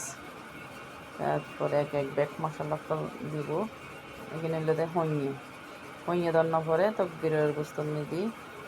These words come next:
এখানে গরত আসিল দি, এটালাই দিয়ে হয় এক পিস। এখানে হইলো দে সর্ষে বাড়া, এই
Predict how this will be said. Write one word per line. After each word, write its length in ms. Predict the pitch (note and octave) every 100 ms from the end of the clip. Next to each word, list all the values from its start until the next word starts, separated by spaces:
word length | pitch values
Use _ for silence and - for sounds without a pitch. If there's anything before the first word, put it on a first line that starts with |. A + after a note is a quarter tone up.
| - - -
এখানে 200 | D#3 D#3+ E3
গরত 200 | E3 E3+
আসিল 220 | E3 D#3 D#3
দি, 80 | F#3 A#3+ - - - - -
এটালাই 360 | - D#3+ D3+ D#3 D3
দিয়ে 140 | E3+ F3
হয় 160 | D#3+ D3+
এক 80 | D3+ -
পিস। 240 | F3+ A3 - - - - - - -
এখানে 240 | D#3+ D#3+ D#3+
হইলো 160 | D#3+ D#3
দে 100 | D#3 D#3 D#3+ -
সর্ষে 360 | E3 - - D#3+
বাড়া, 220 | D#3 D#3 D#3 - - - - - - - - - - - - - - - - -
এই 60 | D#3